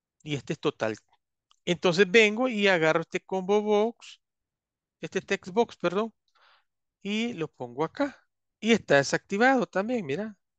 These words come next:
Aquí dice, ve, desactivado. Ok, ahora veamos.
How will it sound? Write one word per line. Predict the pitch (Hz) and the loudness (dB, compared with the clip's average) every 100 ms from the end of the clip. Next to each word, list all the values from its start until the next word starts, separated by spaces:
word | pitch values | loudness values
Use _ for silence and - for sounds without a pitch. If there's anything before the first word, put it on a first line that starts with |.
| _ | _
Aquí | - 175 | -6 -4
dice, | 170 175 - 127 | -2 -4 -2 -4
ve, | 127 135 160 | -4 -12 -16
desactivado. | 139 123 131 - 139 156 113 _ _ _ _ _ _ _ _ | -14 -8 -8 -6 -2 -2 -2 _ _ _ _ _ _ _ _
Ok, | - - 143 - - - - | -12 -4 -4 -4 -20 -14 4
ahora | 175 135 - | 6 6 4
veamos. | 190 226 160 117 - | 4 4 4 -2 -12